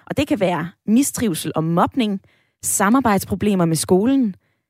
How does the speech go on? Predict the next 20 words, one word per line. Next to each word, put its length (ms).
Men 160
så 160
kan 120
det 80
også 140
være 120
noget 200
tredje. 560
Og 80
jeg 120
ved 80
ikke, 140
om 80
du 140
har 140
hørt 220
om 80
det 120
her 140
fænomen. 500